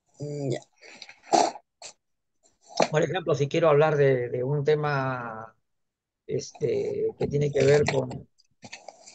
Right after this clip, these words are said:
Speaker 2: psicológico, cualquiera, cualquier tema. Cualquier tema.
Speaker 1: A ver, por ejemplo, yo podría que, este, como práctica,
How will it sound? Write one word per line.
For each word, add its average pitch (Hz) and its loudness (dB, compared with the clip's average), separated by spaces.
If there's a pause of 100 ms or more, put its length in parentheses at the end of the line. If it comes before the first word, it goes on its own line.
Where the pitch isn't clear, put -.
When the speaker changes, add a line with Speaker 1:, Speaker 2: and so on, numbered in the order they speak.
(140)
Speaker 2:
psicológico, 139 0
cualquiera, 180 -4
cualquier 240 -12
tema. 139 -8 (1500)
Cualquier - -6
tema. - -8
Speaker 1:
A 196 2
ver, 226 8
por 202 4
ejemplo, 233 8
yo 220 6
podría 202 8
que, - -4
este, 156 0 (140)
como 156 0
práctica, - 4